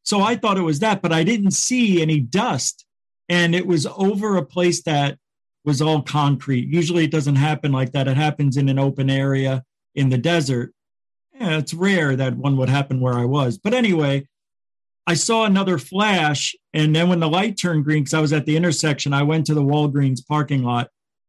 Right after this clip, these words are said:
and stood out of the sunroof and recorded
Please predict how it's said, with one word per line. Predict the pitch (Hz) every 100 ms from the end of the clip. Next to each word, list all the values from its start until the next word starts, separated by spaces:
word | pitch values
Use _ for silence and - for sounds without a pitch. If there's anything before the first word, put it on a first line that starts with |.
| _ -
and | 127 127
stood | 120 - 156
out | 151 139
of |
the | 127
sunroof | - 160 151 135 127 -
and | 139 127
recorded | 123 - 156 156 135 120